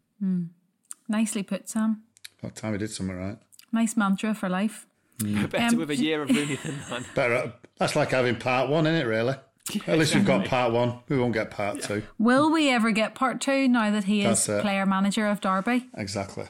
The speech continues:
Speaker 3: Yeah, that's, what a twist that was.
Speaker 1: Oh, I didn't even get to ask him about that either.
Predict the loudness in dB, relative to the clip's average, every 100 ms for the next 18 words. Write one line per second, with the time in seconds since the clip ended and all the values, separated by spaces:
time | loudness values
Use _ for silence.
0 | -8 -6 -6 -10 -12 -8 -6 -6 -8 -8
1 | -8 -8 -8 -12 -14 _ _ -14 -14 -14
2 | -10 -6 -2 -2 -4 -8 -6 -6 -6 -8
3 | -8 -8 -8 -8 -10 -12